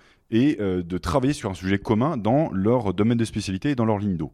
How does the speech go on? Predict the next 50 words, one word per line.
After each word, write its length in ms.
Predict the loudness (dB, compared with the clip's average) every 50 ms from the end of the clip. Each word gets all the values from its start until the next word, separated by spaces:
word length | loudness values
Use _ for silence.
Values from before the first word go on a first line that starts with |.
| _ -8
À 120 | -8 -8
titre 220 | -8 -8 -10 -6
personnel, 360 | -4 -4 -4 -2 0 0 0 0
je 100 | 0 -4
suis 140 | -10 -8
président 340 | -4 -2 0 0 2 0 0
du 80 | 0 0
comité 320 | -2 -2 -2 -2 -2 -2
géopolitique 800 | -2 -2 0 -2 -2 -2 -4 -8 -8 -8 -10 -10 -12 -12 -16 -20 _ _ _ -2 2
et, 340 | 4 4 4 4 0 0 -2
euh, 280 | -2 0 0 0 0
le 180 | 2 2 2 0
projet 400 | 0 0 0 0 2 2 2 0
phare 320 | 0 0 2 2 2 2
de 100 | 2 0
notre 220 | -2 -2 -2 -2 -2
année, 340 | 0 0 0 0 0 -2 -4
c'était 340 | -6 -8 -6 -4 -2 -2 -2
la 160 | -2 -2 -2
réalisation 600 | 0 0 0 0 0 -2 -4 -4 -4 -4 -4 -4
d'un 120 | -2 -2
atlas 260 | -2 -2 -2 -2 -2 -2
de 80 | -2
géopolitique 800 | -2 -2 -2 -4 -4 -6 -6 -6 -6 -8 -12 -14 -14 -14 -16 -18 -20 -20 -20 -20 -20 -12 -6
où, 300 | -2 2 4 6 6 6
euh, 200 | 6 6 4 0
eh 20 | -2
bien, 300 | -2 -2 -2 -2 -2 -2
euh, 140 | -2 -4 -4 -8 -14 -16 _ -6
euh, 120 | -4 -4 -4 -4
un 80 | -6
certain 260 | -6 -6 -6 -4 -2 -2
nombre 100 | -2 -2
d'officiers 260 | -2 -4 -4 -6 -6
français 460 | -4 -2 0 0 0 0 0 -2 -2
de 80 | -2 -4
toutes 260 | -8 -8 -10 -6 -2
les, 160 | 0 2 4
euh, 320 | 4 4 4 4 2 0
de 100 | -2 -4
tous 140 | -6 -4 -2
les, 140 | 0 0 0 -2 -6 -14 -12 -10
toutes 180 | -10 -8 -4 -2
les 220 | -2 0 2 2
armées, 280 | 2 2 4 2 2 2
directions 360 | 0 -2 -2 -2 -2 -4 -4
et 60 | -4
services, 460 | -4 -4 -4 -4 -4 -4 -8 -10 -18 _ _ -8
mais 240 | -6 -4 -4 -4 -4
également 400 | -4 -4 -4 -4 -4 -6 -8